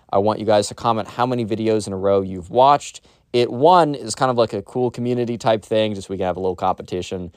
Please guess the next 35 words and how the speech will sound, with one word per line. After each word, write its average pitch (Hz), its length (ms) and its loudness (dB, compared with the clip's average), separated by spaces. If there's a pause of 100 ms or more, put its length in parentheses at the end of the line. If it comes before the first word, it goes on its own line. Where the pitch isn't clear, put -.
Try 254 180 6
not 170 160 6
to 120 100 2
lie, 95 280 2
though. 92 260 0 (180)
But - 120 2
also, 254 320 6
two, 170 300 4
it 135 80 0
really 135 240 2
does 120 200 -2
help 117 220 0
the 107 60 -10
channel, 113 380 -4
'cause 95 200 -10
watching 101 320 -2
a - 20 -6
lot 98 160 -2
of 92 80 -6
videos 95 320 -4
in 95 60 -12
the 92 80 -8
row, 156 400 6 (280)
binge 110 260 -2
watch 104 280 2
it, 110 60 -6
or 104 240 0
it 98 200 -14
boosts - 500 -4
the 120 100 -2
watch 110 320 0
time 110 160 -2
of 101 80 -6
the 98 60 -18
channel, 147 460 4